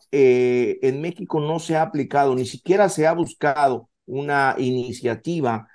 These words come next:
que busque precisamente, eh, tener esa simplificación. Aquí habría que hacer las dos,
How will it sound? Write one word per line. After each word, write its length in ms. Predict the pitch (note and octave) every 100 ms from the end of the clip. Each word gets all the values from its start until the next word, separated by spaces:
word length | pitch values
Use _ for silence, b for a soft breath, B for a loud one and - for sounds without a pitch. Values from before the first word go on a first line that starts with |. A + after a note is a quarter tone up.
| b _
que 140 | A#2+
busque 680 | A#2+ D3 B2+ - C#3+ C#3 C3+
precisamente, 1080 | C3 B2 A#2+ C3 B2+ B2+ B2 A#2+ B2+ B2 - _ _ _ _
eh, 500 | A2+ A2 G#2+ G#2 G#2 -
tener 400 | A#2 A#2+ B2+ B2+
esa 300 | B2+ A#2 A#2+
simplificación. 800 | A2+ G#2 G2+ F#2 F#2 F#2 G2 F#2 B B
Aquí 200 | - B2+
habría 360 | G#3+ F#3+ F#3+ F3
que 80 | D#3
hacer 360 | C3 D3 C#3 -
las 260 | B2+ A#2+ A2+
dos, 400 | C3 B2 - -